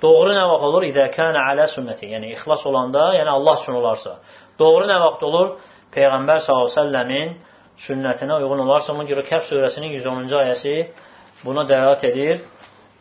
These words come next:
Nə deyir Allah Taala? "Və men kana yarju liqa rabbih fely'amal amalan salihan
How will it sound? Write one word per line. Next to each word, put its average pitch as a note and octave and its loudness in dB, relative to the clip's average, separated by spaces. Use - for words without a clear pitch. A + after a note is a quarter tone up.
Nə C#3 -2
deyir C3+ 2
Allah B2 2
Taala? C3 2
"Və B2+ -4
men B2+ -4
kana C#3 -2
yarju B2 0
liqa B2 2
rabbih C3 -2
fely'amal B2+ -2
amalan A#2+ -4
salihan C3+ -4